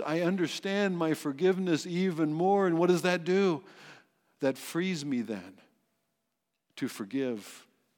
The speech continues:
even further somebody else around me. Ephesians four thirty-two, "Forgive one another even as God in Christ has forgiven us," forgiven you.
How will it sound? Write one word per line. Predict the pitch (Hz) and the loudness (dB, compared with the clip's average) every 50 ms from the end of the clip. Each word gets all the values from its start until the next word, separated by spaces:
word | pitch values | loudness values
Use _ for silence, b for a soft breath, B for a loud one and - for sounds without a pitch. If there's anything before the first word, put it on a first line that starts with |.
| _ _ _ _ _ - | _ _ _ _ _ -4
even | 254 240 - - 214 | -4 -2 -2 -4 -6
further | - - 147 143 113 95 101 101 - _ _ _ _ _ _ _ _ _ _ _ _ _ _ _ _ _ _ _ _ _ _ _ _ _ _ _ - | -6 -6 -6 -6 -8 -8 -10 -14 -18 _ _ _ _ _ _ _ _ _ _ _ _ _ _ _ _ _ _ _ _ _ _ _ _ _ _ _ -14
somebody | - - 127 113 110 110 110 | -8 -6 -4 -2 -2 -2 -2
else | 110 107 104 - 117 | -4 -4 -6 -8 -10
around | 104 107 110 110 107 104 98 | -10 -10 -10 -10 -10 -12 -12
me. | 101 107 104 _ _ _ _ _ _ _ _ _ _ _ _ _ _ _ _ _ _ _ _ _ _ _ _ _ _ _ _ _ _ _ _ _ _ _ - | -14 -16 -18 _ _ _ _ _ _ _ _ _ _ _ _ _ _ _ _ _ _ _ _ _ _ _ _ _ _ _ _ _ _ _ _ _ _ _ -4
Ephesians | - 131 - 147 143 113 113 107 - | -2 2 4 4 2 2 0 -6 -6
four | - - 143 127 | -2 -2 0 0
thirty-two, | 120 - 131 123 110 - - 139 127 110 98 B B B B B | 0 -2 -2 -2 -2 -2 0 0 2 0 0 B B B B B
"Forgive | B - 139 127 120 113 151 170 180 180 160 | B -4 -4 -4 0 2 4 4 4 4 2
one | 160 160 156 160 | 2 2 2 2
another | 160 156 151 135 127 127 139 131 | 4 4 4 4 6 6 4 4
even | 156 160 135 156 165 151 165 165 160 | 4 4 2 2 2 2 0 0 0
as | 143 120 120 120 123 117 113 | 0 0 0 0 0 -2 -2
God | 107 123 123 131 143 143 | -2 -2 -2 0 0 0
in | 143 147 151 147 | 0 -2 -4 -4
Christ | - - 127 104 104 107 104 - - - _ - | -6 -4 -4 -2 -2 -4 -6 -8 -12 -20 _ -12
has | - 147 143 127 113 107 104 98 - - - _ _ _ | -10 -8 -6 -6 -6 -8 -8 -10 -12 -14 -16 _ _ _
forgiven | - 107 98 95 110 104 98 107 101 98 101 98 | -14 -14 -12 -10 -10 -10 -10 -10 -12 -14 -16 -18
us," | 95 - - - - - _ _ _ _ _ _ _ _ _ _ _ _ | -18 -18 -18 -18 -18 -20 _ _ _ _ _ _ _ _ _ _ _ _
forgiven | _ - 113 101 101 104 98 110 107 | _ -12 -8 -6 -6 -4 -4 -4 -6
you. | 107 95 92 90 | -6 -6 -8 -12